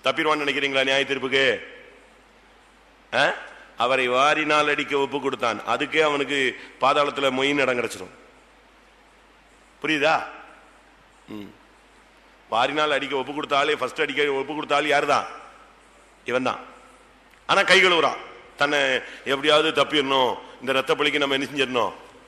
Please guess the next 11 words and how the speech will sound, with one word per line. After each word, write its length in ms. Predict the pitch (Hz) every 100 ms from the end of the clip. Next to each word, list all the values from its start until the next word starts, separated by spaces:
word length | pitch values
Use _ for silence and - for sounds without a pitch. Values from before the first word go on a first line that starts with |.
| -
தப்பிடணும்னு 420 | 131 160 143 160
ட்ரை 180 | 180 175
பண்றான். 340 | 170 156 120 - - - - - - - - 135
நம்மள 240 | 160 196
அநேகர் 600 | 175 165 190 202 208 208
தேவ 280 | 170 185 202
சித்தத்துக்கு 520 | 196 196 196 185 190
ஒப்பு 160 | 170 185
கொடுக்கறதுக்கு 480 | 185 180 185 185 180
ரொம்ப 200 | 202 202
தயங்குறோம். 600 | 185 180 190 170 131